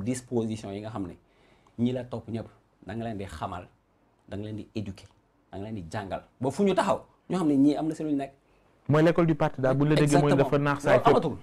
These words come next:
Speaker 2: Nit mbaa am na ko?
Speaker 1: Moo tax ñun defaguñu rassemblement, defuñu dara.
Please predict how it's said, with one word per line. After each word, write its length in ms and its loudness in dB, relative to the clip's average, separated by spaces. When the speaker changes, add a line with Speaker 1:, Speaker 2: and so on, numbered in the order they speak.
Speaker 2:
Nit 220 8
mbaa 260 8
am 100 6
na 100 6
ko? 180 -2
Speaker 1:
Moo 120 2
tax 140 -6
ñun 260 0
defaguñu 400 -6
rassemblement, 480 -10
defuñu 240 -14
dara. 180 -12